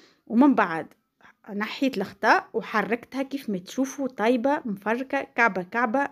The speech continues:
ما تلقاوش كعبة لاصقة في الأخرى. أنا راني نواصل ما نجمرهاش لا في فور ولا في فوق الغاز،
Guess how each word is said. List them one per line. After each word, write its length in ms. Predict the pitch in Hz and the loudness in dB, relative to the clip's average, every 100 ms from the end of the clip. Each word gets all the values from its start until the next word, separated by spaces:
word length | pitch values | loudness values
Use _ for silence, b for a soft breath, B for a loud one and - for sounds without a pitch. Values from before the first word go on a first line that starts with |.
| _ | _
ما 160 | 202 196 - | -10 -10 -8
تلقاوش 480 | 202 202 254 262 - | -10 0 2 2 0
كعبة 280 | 247 226 | 0 2
لاصقة 320 | 220 233 - 220 | 2 0 -2 -8
في 160 | 226 | -2
الأخرى. 340 | 190 185 185 - B B B B - | -4 -2 -8 -8 B B B B 2
أنا 240 | 262 233 | 4 6
راني 160 | 208 202 | 4 2
نواصل 380 | 214 196 190 196 | 0 -2 -4 0
ما 120 | 220 | 4
نجمرهاش 720 | 262 277 262 233 196 196 196 | 6 6 4 2 0 -2 0
لا 80 | 294 | -2
في 140 | - | 0
فور 340 | 285 - 208 180 | -2 0 -4 -2
ولا 220 | 180 240 | 2 2
في 500 | 311 214 202 190 190 | 2 -2 0 0 0
فوق 240 | 185 226 | -4 -4
الغاز، 340 | 202 180 208 | -4 0 2